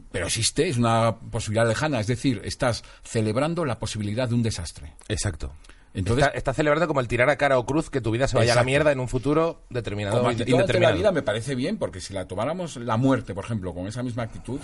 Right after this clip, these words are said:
Speaker 2: Hmm.
Speaker 1: pues todos viviríamos cada minuto como el último.
Speaker 2: Total.
Speaker 1: Bueno, esto sería,
Speaker 2: <laughs>
Speaker 1: esto sería una debacle. Sería una
Speaker 2: Total.
Speaker 1: debacle porque no habría progreso, todos estaríamos disfrutando el último minuto de nuestra vida.
Speaker 2: Claro.
Speaker 1: Pero bueno, como puedes ver, me voy por las ramas
Speaker 2: No, no,
Speaker 1: como
Speaker 2: pero,
Speaker 1: un primate
Speaker 2: pero es que me inter-,
Speaker 1: jacarandoso.
Speaker 2: me ha gustado,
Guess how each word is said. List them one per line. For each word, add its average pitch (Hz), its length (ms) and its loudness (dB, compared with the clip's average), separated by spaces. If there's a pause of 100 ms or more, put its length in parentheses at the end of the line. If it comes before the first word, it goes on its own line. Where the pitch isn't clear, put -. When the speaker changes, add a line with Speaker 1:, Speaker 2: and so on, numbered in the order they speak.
Speaker 2:
Hmm. 131 200 0
Speaker 1:
pues - 180 -8
todos 110 260 -4
viviríamos 117 540 -2
cada 95 220 -2
minuto 101 360 0
como 90 320 0
el 92 80 2
último. 98 400 0 (240)
Speaker 2:
Total. 98 400 0
Speaker 1:
Bueno, 110 160 0
esto 107 160 2
sería, 107 300 0
Speaker 2:
<laughs> 110 200 -2
Speaker 1:
esto 110 180 -2
sería 123 420 0 (440)
una 120 200 2
debacle. 107 480 2 (320)
Sería 110 240 0
una 127 120 6
Speaker 2:
Total. 147 100 6
Speaker 1:
debacle 175 80 2
porque 117 160 0
no 117 80 2
habría 131 240 2
progreso, 113 420 -2
todos 120 240 0
estaríamos 120 500 -2
disfrutando 107 600 -2
el 120 60 2
último 127 280 2
minuto 117 280 2
de 101 40 0
nuestra 95 240 -2
vida. 113 220 2 (120)
Speaker 2:
Claro. 113 280 2 (140)
Speaker 1:
Pero 90 140 0
bueno, 135 120 2
como 95 160 -2
puedes 156 240 -2
ver, 139 300 -2
me 101 200 -2
voy 143 160 -2
por 104 160 -4
las 95 100 -4
ramas 117 460 -4 (300)
Speaker 2:
No, 117 220 2
no, 151 80 4
Speaker 1:
como 175 100 4
Speaker 2:
pero, - 140 2
Speaker 1:
un 113 40 -4
primate 117 540 0
Speaker 2:
pero 104 140 -4
es - 40 -6
que 139 80 -2
me 131 100 2
inter-, 135 100 4
Speaker 1:
jacarandoso. 120 520 2
Speaker 2:
me 117 120 0
ha 120 40 2
gustado, 139 320 2